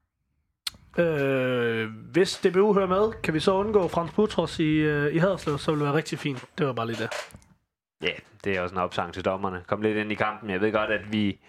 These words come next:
Speaker 2: vi har været efter dem, og der er nogen, der synes, det er, det er træls, at vi er så, så meget efter dommerne, men det er desværre bare fortjent. Altså, niveauet er bare derefter.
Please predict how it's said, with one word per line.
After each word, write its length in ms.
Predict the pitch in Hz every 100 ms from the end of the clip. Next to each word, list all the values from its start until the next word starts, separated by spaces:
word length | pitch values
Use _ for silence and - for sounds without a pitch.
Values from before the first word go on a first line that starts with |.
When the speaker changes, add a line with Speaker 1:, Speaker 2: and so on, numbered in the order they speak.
| - -
Speaker 2:
vi 60 | 107
har 80 |
været 200 | 101 104
efter 200 | 110 -
dem, 100 | 107
og 80 | 98
der 60 | 98
er 60 |
nogen, 180 | 98 104
der 60 | 104
synes, 200 | 110 104
det 220 | 107 98
er, 280 | 92 92 90 -
det 60 |
er 40 | 107
træls, 340 | - 143 -
at 100 | 135
vi 120 | 117
er 60 | 110
så, 240 | 107 110 104 _ - - - -
så 100 | 120
meget 200 | 107 107
efter 180 | 107 110
dommerne, 340 | 92 107 95
men 180 | 90 90
det 140 | 101
er 40 | 92
desværre 380 | 92 101 98
bare 160 | 98 95
fortjent. 400 | 104 - 107 90 -
Altså, 320 | - 98 92 90 -
niveauet 440 | 117 117 120 113
er 140 | 85 107
bare 140 | 92
derefter. 380 | 92 92 107 -